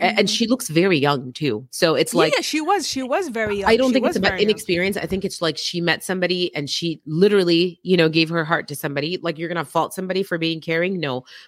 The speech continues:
Speaker 1: Pernilla was not, I literally in my notes, I said, "Pernilla is not starry-eyed like Cecilia was." Pernilla,
Speaker 2: Yeah,
Speaker 1: you can
Speaker 2: yeah,
Speaker 1: tell
Speaker 2: that's
Speaker 1: she's
Speaker 2: true.
Speaker 1: smart.
Speaker 2: Mm.
Speaker 1: And nothing worked out with them romantically, but Simon became a good friend for her.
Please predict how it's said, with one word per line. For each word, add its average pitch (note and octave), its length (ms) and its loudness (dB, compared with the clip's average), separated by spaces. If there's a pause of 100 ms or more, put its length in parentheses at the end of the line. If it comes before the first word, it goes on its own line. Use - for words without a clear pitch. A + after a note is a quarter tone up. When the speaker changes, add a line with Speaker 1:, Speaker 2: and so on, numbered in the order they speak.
Speaker 1:
Pernilla A3+ 460 4 (140)
was D#3+ 240 2
not, F3+ 300 2
I D#3+ 100 4
literally G3+ 440 2
in F3+ 80 0
my E3+ 120 0
notes, F3 240 0
I D3+ 80 -2
said, D#3+ 180 -4
"Pernilla F#3 380 0
is D3 100 -2
not E3 180 -4
starry-eyed C3 600 -2
like C3+ 180 -10
Cecilia C#3+ 420 -2
was." A2+ 200 -10
Pernilla, F3 420 2
Speaker 2:
Yeah, D#4+ 120 4
Speaker 1:
you D4 40 4
can C4+ 60 2
Speaker 2:
yeah, A#3+ 100 4
Speaker 1:
tell G#3 140 4
Speaker 2:
that's F#3 100 0
Speaker 1:
she's F3 140 -2
Speaker 2:
true. A#3+ 100 0
Speaker 1:
smart. F3 320 2 (320)
Speaker 2:
Mm. G3+ 300 -12 (480)
Speaker 1:
And F#3+ 340 2 (160)
nothing G#3+ 440 0
worked G3+ 220 -2
out G3 140 0
with D#3+ 140 0
them D#3 160 0
romantically, D3+ 800 -4 (280)
but E3 380 2 (380)
Simon A3 340 0
became F#3+ 280 -2
a D#3 40 -2
good D#3 160 -2
friend C4 320 0
for B2 140 -4
her. - 280 -16